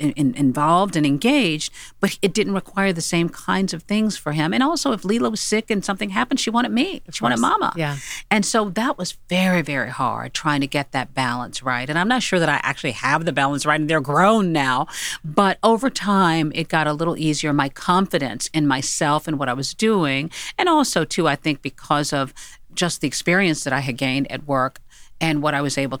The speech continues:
Speaker 1: to do there and the positions that I eventually was able to, um, attain, I was able to sort of navigate it, but it was hard.
Speaker 2: Yeah,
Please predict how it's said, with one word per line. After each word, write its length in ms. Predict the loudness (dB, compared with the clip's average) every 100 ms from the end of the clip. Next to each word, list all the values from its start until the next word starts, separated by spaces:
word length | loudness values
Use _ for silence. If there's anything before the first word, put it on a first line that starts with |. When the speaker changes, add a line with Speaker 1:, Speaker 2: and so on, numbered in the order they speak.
| -8
Speaker 1:
to 60 |
do 220 | -4 0 0 0
there 200 | 0 0 -2
and 120 | -4
the 40 | -4 -2
positions 420 | 0 0 0 0
that 120 | 0
I 240 | 0 -2 -6 -14 -6
eventually 580 | -4 0 0 0 -4 -4
was 160 | -4
able 240 | -4 -4 -6
to, 340 | -4 -4 -6 -8
um, 220 | -12 -12
attain, 440 | -8 -2 0 0 -4 -16 -8 0
I 80 | 2
was 180 | 2 0 2
able 320 | 2 2 -4 -4
to 280 | -2 0 -2
sort 180 | -6 -2
of 80 | 0
navigate 560 | 2 2 0 -2 -4 -4
it, 140 | -6
but 120 | -4 -4
it 100 | -4
was 120 | -4
hard. 280 | -2 -4 -6 -16 -10
Speaker 2:
Yeah, 260 | -6 -6